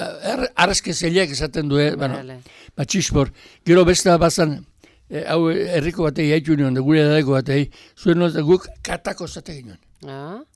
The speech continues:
Speaker 2: katako zeok?
Speaker 1: Katako zeok, bai.
Speaker 2: Ze ono.
Speaker 1: Aizu, hori,
Speaker 2: Bai.
Speaker 1: izen poli-, netzeko izen politieti, eh? Eh, otsailean izaten da, eh,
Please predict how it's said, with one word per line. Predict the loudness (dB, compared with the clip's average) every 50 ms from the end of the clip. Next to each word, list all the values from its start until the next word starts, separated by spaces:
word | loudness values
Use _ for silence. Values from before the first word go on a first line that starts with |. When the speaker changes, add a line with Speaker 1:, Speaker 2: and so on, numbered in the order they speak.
| _ _ _
Speaker 2:
katako | -20 -16 -16 -16 -14 -14 -14 -14
zeok? | -12 -12 -12 -12 -12 -14 _ _ _
Speaker 1:
Katako | -12 -12 -10 -10 -10 -10 -10 -12
zeok, | -12 -14 -14 -16 -16
bai. | -18 -20 -16 -16 -14
Speaker 2:
Ze | -14 -14 -14
ono. | -14 -14 -14 -12 -14 -14 -16 -12 -10
Speaker 1:
Aizu, | -10 -8 -6 -6 -8 -6
hori, | -4 -2 -2 -2 -2 -6 -8 -10
Speaker 2:
Bai. | -8 -8 -8
Speaker 1:
izen | 0 2 2 4 4
poli-, | 2 2 2 0
netzeko | -2 -2 -2 -2 2 2 2
izen | 4 4 2 2 2
politieti, | 0 0 0 0 -2 0 0 0 2
eh? | 2 2 2 0 -2 -8 _ _ _ _ _ _ _ _ _ _ _ _ _ _ _ _ -20 _ _
Eh, | -2 0 2 2 4 4 4 6 4 4 2 0 -6 _ _ _ _ _ _ _ _ _ _ _ _ _ _ _ _ _ _ _ _ _ _ _ _ _ _ _ _ _ 0
otsailean | 0 2 4 4 4 6 6 6 4 4
izaten | 2 0 -2 -2 0 0 0 2
da, | 2 0 0 -2 -8 -14 _ _ _ _ _ _ _
eh, | -6 -4 -4 -2 -2 -2 -2 -2 -2 -4 -4 -4 -6 -6 -8 -10 -12 -14 -16